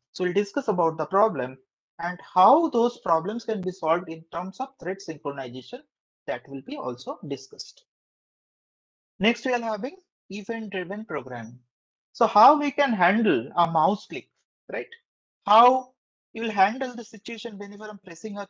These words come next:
key, and as a response for pressing the key, your program has to do something, right? So those are called the event-driven programming. So we'll learn a bit of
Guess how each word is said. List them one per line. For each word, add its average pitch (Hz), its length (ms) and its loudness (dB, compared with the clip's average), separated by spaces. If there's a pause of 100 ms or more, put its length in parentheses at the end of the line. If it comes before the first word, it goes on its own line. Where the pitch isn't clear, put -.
key, 165 340 -8 (340)
and 185 280 4
as 190 180 0
a 226 80 2
response 233 760 0 (160)
for 214 140 -2
pressing 196 420 -6
the 208 80 2
key, 226 220 -6
your 220 100 -2
program 180 340 -6
has 175 180 -12
to 175 120 -10
do 156 160 -8
something, 123 340 -6 (260)
right? 226 240 -12 (640)
So 240 60 2
those 247 240 6
are 285 140 8
called 226 260 2
the 240 80 2
event-driven 180 720 -4
programming. 151 540 -10
So 165 160 -14
we'll 156 200 -16
learn 226 260 -4
a 190 100 -4
bit 160 220 -10
of 269 180 2